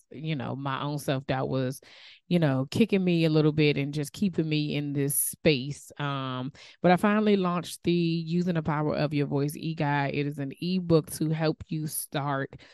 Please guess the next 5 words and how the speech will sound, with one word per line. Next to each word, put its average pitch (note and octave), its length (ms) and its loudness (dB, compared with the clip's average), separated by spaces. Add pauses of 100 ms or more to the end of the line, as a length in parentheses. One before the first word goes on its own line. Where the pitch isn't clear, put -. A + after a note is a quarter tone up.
(160)
your C#3 560 4 (260)
podcast. - 560 -2 (100)
Over E3+ 580 6
the D3+ 160 0
last D3 720 0